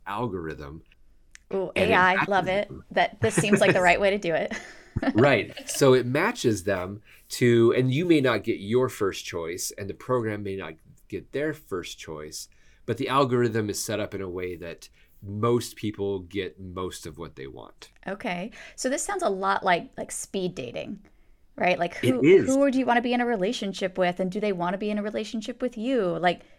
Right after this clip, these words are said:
Speaker 2: basically
Speaker 1: Mm-hmm.
Speaker 2: the same thing, right?
Speaker 1: Yeah, basically.
Speaker 2: Yeah. <laughs>
Speaker 1: And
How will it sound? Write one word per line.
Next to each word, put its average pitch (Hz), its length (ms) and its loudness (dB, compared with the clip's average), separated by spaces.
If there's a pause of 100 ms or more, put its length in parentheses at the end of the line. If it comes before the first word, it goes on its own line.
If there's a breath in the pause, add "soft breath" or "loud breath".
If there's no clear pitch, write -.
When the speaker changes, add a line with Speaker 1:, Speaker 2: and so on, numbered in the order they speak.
(220 soft breath)
Speaker 2:
basically 240 400 2
Speaker 1:
Mm-hmm. 185 80 2
Speaker 2:
the 175 60 -2
same - 180 -4
thing, - 220 -6
right? - 220 -2 (540)
Speaker 1:
Yeah, 160 320 -2
basically. - 520 -2 (120)
Speaker 2:
Yeah. 180 160 -6
<laughs> - 60 -4
Speaker 1:
And 131 480 0